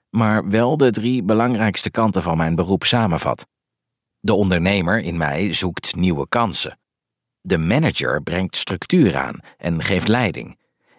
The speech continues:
En de artiest is voortdurend op zoek naar creatieve uitdagingen. Deze slechts drie woorden maakten mijn rol helderder en overzichtelijker.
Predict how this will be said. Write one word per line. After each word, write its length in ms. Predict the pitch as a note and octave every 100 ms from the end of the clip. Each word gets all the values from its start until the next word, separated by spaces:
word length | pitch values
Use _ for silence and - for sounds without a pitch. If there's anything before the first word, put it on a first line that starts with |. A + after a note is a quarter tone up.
| _
En 120 | G#2+
de 100 | F#2
artiest 680 | F2+ - C#3+ E3+ - - - -
is 260 | - B2 -
voortdurend 640 | - B2 G#2 B2 D#3+ C#3
op 120 | G2 -
zoek 340 | - C#3+ -
naar 220 | G#2+ F#2 -
creatieve 600 | A2 A2 G2 - G2 F#2+
uitdagingen. 720 | A2+ G#2+ E2 C#2+ - D2+ - _ _ _ _ _ _ _ _ _ _ _
Deze 500 | - G2+ A#2 F2 G2+
slechts 520 | B2 - F#2+ F2 - -
drie 420 | E2 F2+ A2+ C3+
woorden 460 | F2 B2+ D2 C#2+ D2 - - _
maakten 520 | G2 A2 C3+ - A#2+
mijn 220 | A2 G#2+
rol 360 | F#2+ G2+ C3 A2+
helderder 800 | - - A2+ D#3+ G#2+ F2+ F2 G#2
en 360 | - G#2 G#2 -
overzichtelijker. 880 | G2 F2+ E2+ A#2+ - D#2 - -